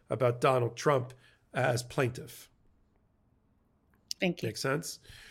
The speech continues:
Speaker 1: Um, all I know is, uh, Donald Trump and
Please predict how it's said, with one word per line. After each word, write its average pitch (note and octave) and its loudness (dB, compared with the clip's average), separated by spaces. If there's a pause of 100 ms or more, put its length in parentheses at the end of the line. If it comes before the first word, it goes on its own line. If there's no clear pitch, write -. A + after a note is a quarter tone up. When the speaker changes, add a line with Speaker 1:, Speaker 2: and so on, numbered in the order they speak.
(640)
Speaker 1:
Um, C#3+ 8
all F#3+ 12
I G3+ 12
know F#3+ 10
is, D3+ 10 (100)
uh, C#3 4 (440)
Donald D3 4
Trump D3+ 6
and B2 0